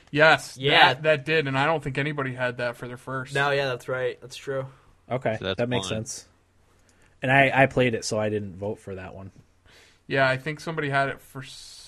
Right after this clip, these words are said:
Speaker 2: I had it,
Speaker 1: second, and
Speaker 2: I had
Speaker 1: somebody
Speaker 2: it,
Speaker 1: had it for third.
Speaker 2: I had it at second, Corey had it at third.
Speaker 1: Yeah.
Speaker 3: So, do, I mean, for, for next year, do we wanna say if it doesn't get a first,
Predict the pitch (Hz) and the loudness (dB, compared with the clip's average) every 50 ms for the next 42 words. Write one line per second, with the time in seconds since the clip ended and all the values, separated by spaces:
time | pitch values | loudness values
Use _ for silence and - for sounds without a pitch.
0 | - - 139 135 143 - - 147 143 131 139 135 135 131 131 127 120 - 131 131 | -10 -6 -2 0 0 0 0 -4 -6 -4 -4 -2 0 0 0 0 -2 -4 -6 -6
1 | 135 131 127 120 - 135 131 - - 127 131 139 139 139 139 143 143 135 - - | -6 -6 -6 -8 -10 -14 -16 -14 -12 -12 -10 -8 -4 -2 0 0 0 0 -2 -4
2 | 139 127 127 135 135 - - 131 123 117 120 107 113 117 113 - - - 120 117 | -6 -6 -6 -8 -12 -6 -4 -4 -4 -4 -6 -8 -10 -12 -14 -14 -14 -14 -12 -12
3 | 117 117 - - - 165 - - 139 - _ _ - - _ _ _ _ _ - | -10 -12 -14 -16 -20 -20 -18 -18 -20 -20 _ _ -20 -20 _ _ _ _ _ -20
4 | - - - - - - - - - - - _ - - _ - - - - - | -20 -20 -18 -18 -18 -18 -20 -20 -20 -20 -20 _ -20 -20 _ -20 -20 -20 -20 -20
5 | - - - - - - - - - 151 139 139 135 147 147 - 151 147 143 139 | -20 -20 -20 -18 -20 -18 -12 2 4 6 6 6 6 4 2 2 2 2 4 2
6 | 139 139 - 131 131 - - 143 131 120 - - 131 120 117 131 - - - - | 2 0 -4 -10 -10 0 0 0 0 0 0 2 2 2 4 2 0 0 -2 -2
7 | 123 113 107 113 107 110 110 110 107 107 107 - - 120 113 110 110 113 120 110 | -2 0 0 0 0 0 0 0 0 -2 -2 -2 0 0 2 2 2 0 -4 -6
8 | - 104 117 107 110 107 101 110 101 98 - - 110 101 - | -6 -4 -4 -4 -4 -4 -4 -6 -6 -6 -4 -6 -6 -6 -8